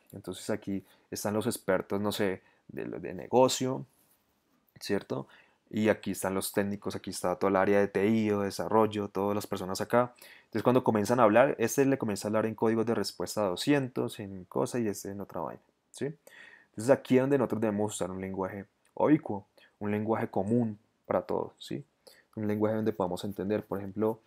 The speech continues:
cuando hablamos, eh, de, no sé, un sistema de banco, entonces hablemos de cuenta corriente, cuenta de ahorro, ¿sí? Conozco esos conceptos y es el lenguaje común. En estas reuniones la idea es evitar hablar de cosas de implementación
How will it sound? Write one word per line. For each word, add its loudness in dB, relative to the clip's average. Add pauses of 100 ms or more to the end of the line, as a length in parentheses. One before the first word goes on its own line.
(240)
cuando 4
hablamos, 0
eh, -6
de, -12
no -16
sé, -8
un -8
sistema 2
de 6
banco, 2
entonces -12
hablemos -8
de -14
cuenta -6
corriente, 0
cuenta -8
de -8
ahorro, 4 (300)
¿sí? 4 (200)
Conozco 2
esos -4
conceptos -2
y -2
es -6 (240)
el -2
lenguaje -2
común. -4 (560)
En -2
estas 4
reuniones 2
la 2
idea 0
es -4
evitar 2
hablar 2
de -4 (180)
cosas 4
de 0
implementación -4